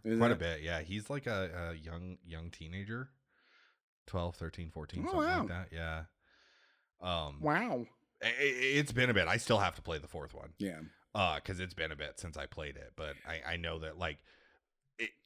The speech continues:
Speaker 2: it definitely shocks you because it's, it's way different than the rest of 'em.
Speaker 1: Yeah, I was gonna
Speaker 2: As the way
Speaker 1: say,
Speaker 2: the,
Speaker 1: I
Speaker 2: the
Speaker 1: don't think
Speaker 2: storyline
Speaker 1: we, I don't
Speaker 2: builds
Speaker 1: think we
Speaker 2: out.
Speaker 1: have the fourth one on the schedule. So I guess if you guys want us to play that one, let us know. <laughs>
Speaker 2: Yeah, yeah. We hit the main three. Uh, the fourth one would be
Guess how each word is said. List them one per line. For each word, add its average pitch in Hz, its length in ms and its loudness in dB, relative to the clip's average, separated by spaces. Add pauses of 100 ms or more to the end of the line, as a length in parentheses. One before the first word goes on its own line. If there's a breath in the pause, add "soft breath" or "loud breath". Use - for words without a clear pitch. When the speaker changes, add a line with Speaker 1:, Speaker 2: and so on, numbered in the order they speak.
(180)
Speaker 2:
it 127 160 4
definitely 139 360 8
shocks - 500 6
you 85 160 -2
because 85 300 -2
it's, 85 260 -8
it's 92 180 -6
way 95 220 4
different 85 360 -2
than 82 100 -8
the 80 120 -4
rest 80 320 -8
of 73 80 -12
'em. 71 100 -10 (140)
Speaker 1:
Yeah, 147 120 6
I - 20 6
was 131 100 4
gonna 135 140 6
Speaker 2:
As 127 100 4
the 147 60 6
way 117 80 6
Speaker 1:
say, 101 60 2
Speaker 2:
the, 78 240 0
Speaker 1:
I 139 60 4
Speaker 2:
the 139 60 8
Speaker 1:
don't 170 140 8
think 185 160 8
Speaker 2:
storyline 85 420 4
Speaker 1:
we, 143 160 8
I 165 40 8
don't 196 80 6
Speaker 2:
builds 196 40 6
Speaker 1:
think 175 120 8
we 170 60 8
Speaker 2:
out. 170 40 12
Speaker 1:
have 165 100 8
the 135 120 8
fourth 139 260 6
one 123 100 10
on 107 120 8
the 101 80 6
schedule. 98 440 4
So 92 380 4
I 110 40 0
guess 107 180 6
if 120 80 2
you 120 80 4
guys 113 160 8
want 117 160 6
us 110 80 2
to - 80 -4
play 113 160 4
that 90 160 4
one, 87 140 0
let 95 120 2
us 90 140 -4
know. 87 220 -2 (160)
<laughs> - 180 -20
Speaker 2:
Yeah, 147 300 6 (320 loud breath)
yeah. 104 200 -4 (560 loud breath)
We 143 120 8
hit 185 180 6
the 156 80 4
main 135 260 6
three. 120 480 2 (960 soft breath)
Uh, 98 160 6
the 92 140 0
fourth 101 280 2
one 98 200 2
would 90 100 -2
be 87 400 -4